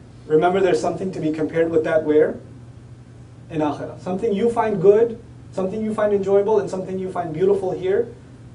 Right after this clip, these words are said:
constantly just imprint in your mind there's something of the, this that is, that has two qualities in Jannah. Number one, it's khair, it's better.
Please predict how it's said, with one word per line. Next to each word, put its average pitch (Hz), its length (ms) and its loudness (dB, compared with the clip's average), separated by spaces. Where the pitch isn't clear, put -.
constantly 185 680 0
just 151 300 0
imprint 196 380 -2
in 190 100 0
your 190 160 -2
mind 165 260 -2
there's 143 180 0
something 214 500 -6
of 156 180 -4
the, 170 100 -6
this 185 540 2
that 156 120 -2
is, 156 360 -4
that 160 160 -4
has 160 180 -6
two 208 200 -6
qualities 170 420 -2
in 143 100 0
Jannah. 127 320 -6
Number 165 180 -4
one, 185 140 2
it's - 160 -4
khair, 143 340 -2
it's 147 120 -6
better. 139 360 -2